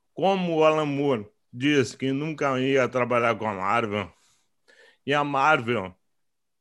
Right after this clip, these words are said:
ajudou o Neil Gaiman na batalha jurídica, hoje, quem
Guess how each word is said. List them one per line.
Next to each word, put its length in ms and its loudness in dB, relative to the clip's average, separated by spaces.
ajudou 600 0
o 40 -4
Neil 240 -2
Gaiman 380 -2
na 140 -4
batalha 540 -2
jurídica, 720 -6
hoje, 560 2
quem 480 -4